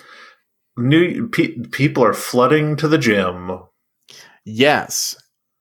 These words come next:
Speaker 2: And also as well, it means another trove of delicious, yummy,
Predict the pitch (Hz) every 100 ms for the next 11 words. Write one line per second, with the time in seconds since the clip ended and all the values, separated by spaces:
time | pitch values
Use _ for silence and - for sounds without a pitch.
0 | - 123 170 190 120 117 - 147 185 -
1 | - 123 110 95 98 165 208 98 87 95
2 | - - _ - 127 127 143 147 127 127
3 | 123 135 170 196 196 196 190 185 _ _
4 | _ _ _ _ _ - - - 151 185
5 | 208 139 95 85 - 95 95 95 123 110
6 | 110 147 160 - 101 - - - 110 113
7 | 117 131 160 180 147 104 90 98